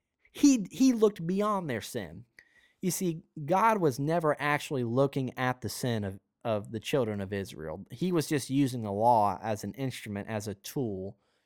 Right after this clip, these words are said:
to break them of self-righteousness. Because like I said, God looks into the future.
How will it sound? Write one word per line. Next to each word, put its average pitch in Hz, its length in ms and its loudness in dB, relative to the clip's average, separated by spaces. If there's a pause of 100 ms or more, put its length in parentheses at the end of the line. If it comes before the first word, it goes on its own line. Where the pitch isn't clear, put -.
to 117 460 -2
break 127 500 0
them 98 200 -6
of 87 100 -8
self-righteousness. - 1040 -6 (240)
Because 123 300 -2
like 131 280 2
I 107 120 0
said, 139 500 -2 (720)
God 117 720 4 (180)
looks 131 300 -2
into 123 180 -2
the 104 140 -6 (140)
future. 214 560 -4